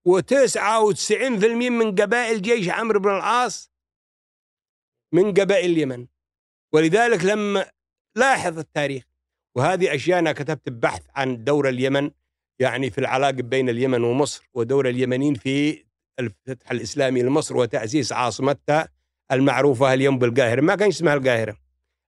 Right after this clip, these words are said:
هذا القاهرة التسمية الجديدة سموها العبيديين اللي بسموهم الفاطميين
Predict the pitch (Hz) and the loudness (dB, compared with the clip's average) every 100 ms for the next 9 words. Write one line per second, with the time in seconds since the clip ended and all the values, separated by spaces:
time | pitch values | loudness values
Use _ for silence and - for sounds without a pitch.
0 | - 151 165 202 180 - 156 175 180 139 | 0 2 4 4 2 2 2 4 4 4
1 | 127 135 165 147 139 123 107 131 135 143 | 2 2 2 4 2 2 0 -2 2 2
2 | 131 117 120 123 117 127 131 113 110 101 | 0 -2 -2 0 0 0 2 0 -2 -2
3 | 120 120 110 107 101 123 127 117 135 | -2 -2 -2 -2 -2 -4 0 0 -2